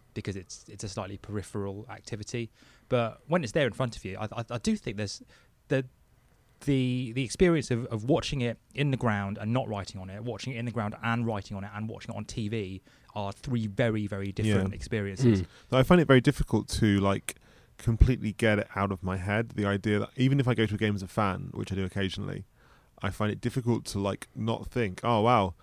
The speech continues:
Speaker 2: if this," you know, "I'd have to change my intro now,"
Speaker 1: Mm.
Speaker 2: or,
Speaker 3: Yeah.
Speaker 2: uh, "I wonder if we're gonna get Kevin De Bruyne in the mix zone," or whatever.
Speaker 1: Yeah.
Speaker 2: Like, it's very,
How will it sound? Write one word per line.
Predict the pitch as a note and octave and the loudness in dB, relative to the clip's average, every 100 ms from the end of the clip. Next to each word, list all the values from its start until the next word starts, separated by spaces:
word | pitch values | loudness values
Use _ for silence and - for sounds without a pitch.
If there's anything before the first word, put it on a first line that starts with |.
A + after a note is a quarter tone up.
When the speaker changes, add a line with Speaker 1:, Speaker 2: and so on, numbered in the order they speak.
| _ | _
Speaker 2:
if | - G#2 | -8 -4
this," | A#2+ A#2+ - | -2 -2 -2
you | A2+ | -2
know, | G2 G#2 | 0 0
"I'd | G2+ A#2 G#2 | 2 0 0
have | B2 | -2
to | G#2 | 0
change | C#3 A#2+ | 0 4
my | C3 | 4
intro | C#3 A#2 | 4 4
now," | C3 A2 G2+ G#2+ - - - | 4 4 2 -2 -10 -14 -2
Speaker 1:
Mm. | |
Speaker 2:
or, | A2 G#2+ A2 G2+ - | 2 4 2 -2 0
Speaker 3:
Yeah. | A#2+ B2 | 4 6
Speaker 2:
uh, | G#2 G2+ G2+ | 6 4 2
"I | G2+ | 2
wonder | A#2+ C3 | 2 2
if | A#2+ | -2
we're | B2 | -2
gonna | B2 | 0
get | A2+ A#2 A2+ - - - - - - - - - | 2 2 0 -6 -12 -8 -8 -10 -20 -20 -20 -8
Kevin | A#2 A#2 | -4 -2
De | |
Bruyne | G#2+ B2 A2+ | 4 4 4
in | |
the | G#2+ | 2
mix | B2 A2 | 0 -2
zone," | G2+ G2 G2+ G2+ - | -4 -4 -8 -14 -6
or | |
whatever. | G#2+ G2+ G2+ | -2 -2 -2
Speaker 1:
Yeah. | |
Speaker 2:
Like, | G#2 | -4
it's | A#2+ | -2
very, | G#2+ B2+ B2 | 2 4 4